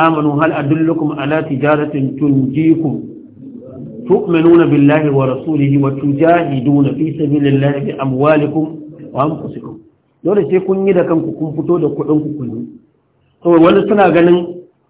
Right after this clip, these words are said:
idan muna ɗaukar kuɗi mai aikin addini, ganin suke kaman wauta ne, mu ba mu san zafin kuɗin ba, wanda mu mun san cewa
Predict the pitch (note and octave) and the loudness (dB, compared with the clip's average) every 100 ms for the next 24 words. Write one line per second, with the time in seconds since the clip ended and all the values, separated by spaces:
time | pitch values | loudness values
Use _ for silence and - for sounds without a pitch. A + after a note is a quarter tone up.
0 | _ C3 C#3+ F3 F#3+ F3 E3 E3+ E3 - | _ 0 2 4 2 2 2 0 -2 -6
1 | D3 E3 D#3 C#3+ D3 D#3 D3+ C3 B2+ D3 | 2 4 6 4 0 0 -4 -2 -2 0
2 | C#3 C#3+ D3+ D3 D3+ C#3+ C#3 B2+ C#3+ C#3+ | 2 2 0 0 -4 -4 -2 0 2 2
3 | C#3 B2+ C3 A#2+ C#3+ D3 A#2 - C3 B2+ | 0 0 0 0 0 0 -2 -4 -4 -6
4 | - _ _ _ _ _ _ - C#3+ D3+ | -12 _ _ _ _ _ _ -2 2 2
5 | C#3 D#3 D#3 D#3 - D3 B2+ B2 E3+ D#3+ | 2 0 0 -2 -4 -4 -4 -2 0 2
6 | D3+ E3+ F3 F3 E3+ F3 F3 - F3 C#3 | 4 4 4 0 -2 -2 -4 -2 0 2
7 | C#3 C3+ C3+ | 2 0 -4